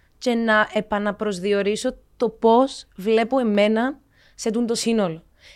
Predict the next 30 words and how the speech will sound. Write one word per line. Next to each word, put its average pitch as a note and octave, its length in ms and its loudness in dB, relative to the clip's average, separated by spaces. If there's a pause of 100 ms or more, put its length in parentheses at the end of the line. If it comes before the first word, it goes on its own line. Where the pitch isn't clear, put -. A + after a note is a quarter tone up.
Ε, F#3+ 60 -10
κατάλαβα A3+ 460 2
ότι B3 140 -4
πολλά A#3 360 -2
χρόνια, A3 680 -2 (280)
και - 100 -12
τούτον A3 200 -2
έχει C4 220 -2
να C4+ 80 0
κάνει G#3+ 160 0
και G3 100 -8
με F#3+ 100 -4
τους F3+ 140 -8
στόχους. E3 380 -6 (460)
Κάποια B3+ 240 0
φορούσα, A#3+ 600 0
ας - 100 -8
πούμε, B3 200 2
ρώτησα A#3 240 0
σε B3 100 0
τι A#3+ 120 -2
είναι B3 100 2
να B3 120 2
γράφει A#3+ 320 0
η B3 80 0
μπλούζα G#3+ 340 2
σου B3+ 260 -4 (440)
και - 140 -12
λαλείς, A#3+ 380 -4 (880)
«You G#3 180 4